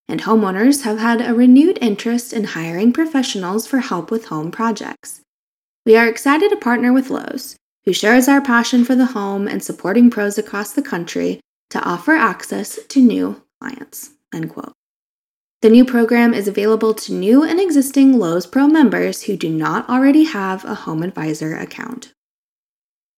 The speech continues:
Well, according to a new survey released by the Construction Dive, covid nineteen will disrupt the construction industry for at least another year. Responding to a survey posted last Friday,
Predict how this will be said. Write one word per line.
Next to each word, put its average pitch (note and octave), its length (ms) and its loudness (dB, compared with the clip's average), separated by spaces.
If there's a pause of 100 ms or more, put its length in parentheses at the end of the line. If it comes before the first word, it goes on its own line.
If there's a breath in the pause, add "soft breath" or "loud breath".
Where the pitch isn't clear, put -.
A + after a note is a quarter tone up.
(720)
Well, C#4+ 160 6
according G4 460 2
to E4+ 120 4
a D#4 60 6
new A#3+ 180 10
survey G3 380 0
released F#3+ 400 0
by A3+ 140 0
the B3 100 2
Construction A3 600 0
Dive, - 400 -4 (340)
covid D#4+ 340 8
nineteen B3+ 540 4
will G3+ 80 0
disrupt G#3+ 460 -2
the C#4 80 2
construction E4 580 -4
industry F#3 480 -4
for B3 220 -2
at A#3+ 160 -2
least A3+ 360 0
another F3+ 360 -2
year. F3 460 -4 (520 loud breath)
Responding D#4+ 560 4
to B3 180 4
a G#3 140 2
survey A#3 420 4
posted G#3 420 -4
last F#3+ 280 -2
Friday, F#3 480 -6